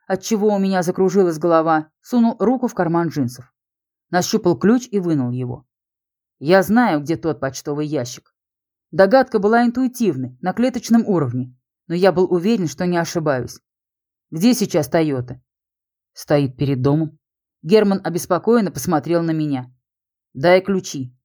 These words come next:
Я встал и протянул руку. Герман тоже встал. «Вместе поедем».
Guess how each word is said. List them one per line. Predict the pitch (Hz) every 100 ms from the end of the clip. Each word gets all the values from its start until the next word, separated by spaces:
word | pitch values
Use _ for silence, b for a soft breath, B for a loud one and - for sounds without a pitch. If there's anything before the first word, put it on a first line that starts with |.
| _
Я | - 175
встал | - - 247
и | -
протянул | 185 - 170 185 165
руку. | 147 - - _ _ _ _ _ -
Герман | 185 254 262 240
тоже | 165 165
встал. | 151 - 123 127 _ _ _ _
«Вместе | 127 175 202 196 156
поедем». | 151 151 147 120 120